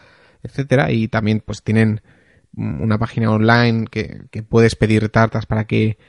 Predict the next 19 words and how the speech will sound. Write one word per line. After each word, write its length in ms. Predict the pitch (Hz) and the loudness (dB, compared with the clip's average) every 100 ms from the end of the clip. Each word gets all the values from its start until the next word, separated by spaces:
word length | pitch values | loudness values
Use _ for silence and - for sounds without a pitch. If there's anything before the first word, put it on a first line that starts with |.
| _ _ | _ _
te 80 | - | -2
las 160 | 117 120 | 0 2
traigan, 460 | 143 147 131 160 - _ _ _ _ _ | 2 4 2 -2 -8 _ _ _ _ _
y 80 | - | 0
bueno, 240 | 123 110 | 2 2
que 320 | - 113 - _ _ _ _ _ _ _ _ _ - 78 | 0 -6 -6 _ _ _ _ _ _ _ _ _ -18 -16
en 420 | - 92 87 135 139 | -14 -14 -6 -2 2
un 80 | |
principio 420 | 131 135 131 135 139 | 6 6 6 4 4
tampoco 320 | 120 127 117 | 4 4 4
parece 260 | 120 - | 4 2
el 300 | 113 113 104 | -4 -4 -4
mejor 280 | 117 117 - | -2 -2 0
negocio 400 | 123 123 123 - | 4 4 4 6
del 180 | 123 113 | 6 6
mundo, 300 | 113 107 101 | 2 0 0
¿no? 200 | 120 139 | 0 0
Y 120 | 110 | 0
ni, 360 | 107 104 101 | 0 0 -2